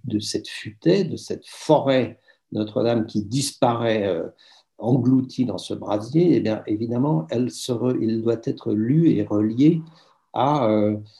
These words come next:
à cette, euh, charge émotionnelle et affective très forte que j'ai représentée, pour faire vite, ici par ces deux, euh, ces deux œuvres qui sont, euh, dues à, au, au sculpteur roumain, euh, Constantin, euh, Brancuș, Brancusi,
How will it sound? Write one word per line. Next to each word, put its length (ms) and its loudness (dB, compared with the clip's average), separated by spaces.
à 140 -6
cette, 440 -8
euh, 260 -2
charge 320 0
émotionnelle 680 4
et 100 4
affective 800 0
très 180 -2
forte 480 0
que 120 0
j'ai 180 4
représentée, 840 0
pour 160 -10
faire 200 -6
vite, 320 0
ici 320 -4
par 240 2
ces 200 -4
deux, 340 -2
euh, 200 -12
ces 200 -6
deux 280 2
œuvres 300 4
qui 160 -10
sont, 560 -6
euh, 160 -4
dues 200 8
à, 240 -2
au, 640 -8
au 100 -10
sculpteur 460 2
roumain, 420 2
euh, 120 -6
Constantin, 640 -4
euh, 300 -4
Brancuș, 760 0
Brancusi, 580 0